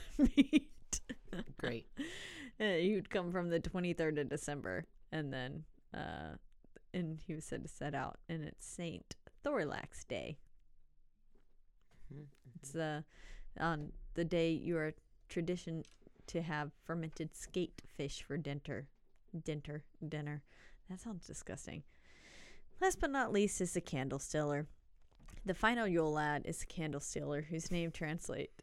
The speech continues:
Speaker 1: er, yeah, sorry, I skipped his Kurtashniker. <laughs> It's his real name. I can't say it. Or candle beggar. And he emerges on Christmas Eve in Iceland, like his twelve brothers, and his name is self-explanatory, although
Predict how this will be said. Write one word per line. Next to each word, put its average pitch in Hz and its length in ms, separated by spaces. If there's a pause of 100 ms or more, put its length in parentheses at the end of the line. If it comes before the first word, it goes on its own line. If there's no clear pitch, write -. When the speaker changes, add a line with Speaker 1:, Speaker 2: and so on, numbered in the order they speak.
Speaker 1:
er, 180 220
yeah, - 240 (200)
sorry, 117 360
I 170 80
skipped - 360
his - 220 (580)
Kurtashniker. 143 1160 (180)
<laughs> - 140 (420)
It's 180 180
his 165 260
real 92 240
name. 85 340
I 151 40
can't - 200 (160)
say - 60
it. - 100 (760)
Or 196 200
candle 143 340
beggar. 85 400 (560)
And 202 100
he 196 120
emerges 175 400
on 185 100
Christmas 180 420
Eve 156 160
in 139 120
Iceland, 131 440
like 147 180
his 156 140
twelve 175 240
brothers, 139 460 (380)
and 165 60
his 180 180
name 240 180
is 254 120
self-explanatory, 196 1120 (240)
although 156 420